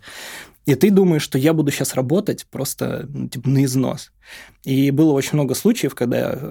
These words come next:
ребята просто исчезали. Ну, они там могли брать отпуск, могли просто не прийти, просто вот исчезают, потому что они не вывозят взятых на себя обязательств. Потому что ты даже можешь вывозить,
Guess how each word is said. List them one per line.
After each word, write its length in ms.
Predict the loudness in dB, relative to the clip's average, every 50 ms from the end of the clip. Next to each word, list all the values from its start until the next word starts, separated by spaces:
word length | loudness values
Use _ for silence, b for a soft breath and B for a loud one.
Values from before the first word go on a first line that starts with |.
| -10 -6
ребята 460 | -4 -2 -2 0 2 2 2 2 0 -2
просто 320 | -4 -4 -4 -2 -4 -4
исчезали. 560 | -2 -2 -2 0 0 0 -2 -2 -6 -10 _ _ _ _ 2
Ну, 80 | 4 4
они 180 | 4 4 2
там 120 | 2 0 0
могли 480 | 0 0 0 0 0 0 2 2 2
брать 300 | 2 2 0 0 0 0
отпуск, 420 | -2 -2 -2 -2 -6 -8 -6 -4 -2
могли 200 | -2 0 0 0
просто 300 | 0 0 -4 -4 -4 -6
не 60 | -4
прийти, 480 | -4 -4 -6 -4 0 0 0 0 0 -2 _ _ _ _ 0
просто 360 | 2 2 2 2 0 -4 -4
вот 140 | -4 -4 _ _ -4
исчезают, 680 | -4 -2 -2 -2 -2 0 0 0 0 0 -2 -6 -10 _
потому 320 | -8 -4 -2 0 0 0 0
что 200 | 0 0 -2 0
они 300 | 2 4 4 4 4 4
не 140 | 4 4
вывозят 720 | 2 2 0 2 2 2 2 2 2 2 0 0 -2 -10 -16
взятых 560 | -14 -10 -8 -4 0 0 0 0 0 -4 -4
на 80 | -4 -4
себя 240 | -4 -2 -4 -2 -2
обязательств. 640 | -2 -2 -2 -2 -2 -4 -4 -8 -10 -12 -14 _ B B B B B B B B
Потому 200 | -2 0 0 0
что 160 | 0 -2 -2
ты 140 | 2 2 4
даже 240 | 4 4 2 2 0
можешь 320 | 0 0 -2 -2 -4 -4
вывозить, 560 | -4 -2 0 0 0 0 2 0 0 0 -4